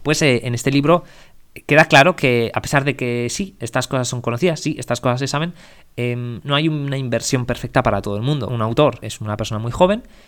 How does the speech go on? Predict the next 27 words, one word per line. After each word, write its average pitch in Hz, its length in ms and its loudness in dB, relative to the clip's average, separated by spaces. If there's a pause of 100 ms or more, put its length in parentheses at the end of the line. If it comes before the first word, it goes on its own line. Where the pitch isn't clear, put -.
(200)
pero 180 300 6
que, 196 280 2
por 139 120 0
ejemplo, 123 220 0
está - 120 -2
invertido 127 540 0
muchísimo 131 500 -2
menos 127 280 -2
de 117 100 0
lo 110 140 -2
que 104 540 -6
los 120 100 -6
expertos 110 440 -4
le 107 100 -2
recomiendan, 95 500 -6
¿no? 135 140 -8
Porque, 95 420 -10
bueno, 107 200 -10
pues - 200 -12
para - 320 -14
él 160 180 0
funciona, 120 420 -4 (120)
para 101 220 -6
él, 127 200 -6
él 113 280 -6
duerme 117 300 -4
tranquilo. 95 400 -8